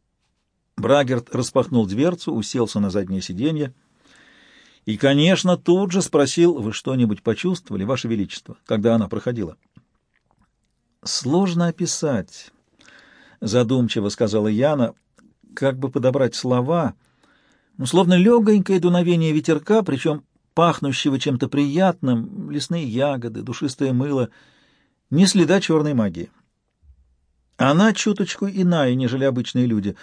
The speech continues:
Вот и всё, что я могу сказать. Она прошла слишком быстро. Быть может, удастся понять больше, когда я с ней пообщаюсь поближе и подольше. "Послушай", —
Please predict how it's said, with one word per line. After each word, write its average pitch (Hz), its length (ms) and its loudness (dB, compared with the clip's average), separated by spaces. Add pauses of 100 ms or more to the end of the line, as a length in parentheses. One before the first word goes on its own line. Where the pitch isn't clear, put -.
(140)
Вот 160 160 -6
и 190 40 -4
всё, 190 180 -2
что 143 160 -6
я 127 100 2
могу 143 200 -2
сказать. 107 360 -4 (400)
Она 135 220 2
прошла 151 320 0
слишком 127 400 -2
быстро. 92 360 -6 (880)
Быть - 200 -14
может, 156 240 -2
удастся 143 380 2
понять 135 380 2
больше, 139 380 -2
когда 123 220 0
я 127 140 -2
с - 80 -12
ней 131 100 -2
пообщаюсь 143 600 2
поближе 110 540 -2
и 92 40 -10
подольше. 104 480 -6 (1200)
"Послушай", — 113 840 -6